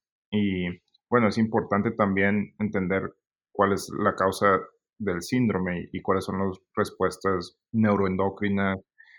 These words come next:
e inflamatorias, endoteliales, etcétera. Entonces, a-, abre como más preguntas,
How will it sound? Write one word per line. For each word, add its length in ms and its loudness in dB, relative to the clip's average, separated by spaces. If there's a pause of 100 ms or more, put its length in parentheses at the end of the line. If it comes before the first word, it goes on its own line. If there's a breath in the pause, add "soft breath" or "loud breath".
(120 soft breath)
e 100 -2
inflamatorias, 1200 2
endoteliales, 800 0
etcétera. 420 -4
Entonces, 340 -8
a-, 240 0
abre 220 -2
como 220 0
más 260 -4
preguntas, 640 -2